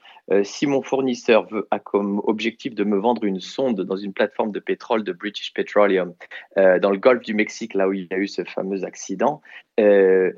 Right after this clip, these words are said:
son objectif, c'est d'aller à gauche, mettons, d'avoir deux milliards en, et deux mois pour faire la sonde. Et si l'objectif de British Petroleum, de façon hypothétique, était de payer un milliard et un mois et d'aller à droite,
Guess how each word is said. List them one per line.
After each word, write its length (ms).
son 220
objectif, 420
c'est 100
d'aller 220
à 80
gauche, 400
mettons, 400
d'avoir 460
deux 220
milliards 600
en, 260
et 100
deux 200
mois 260
pour 140
faire 160
la 120
sonde. 340
Et 80
si 200
l'objectif 540
de 100
British 380
Petroleum, 600
de 80
façon 240
hypothétique, 420
était 420
de 80
payer 400
un 100
milliard 600
et 180
un 100
mois 240
et 60
d'aller 220
à 80
droite, 420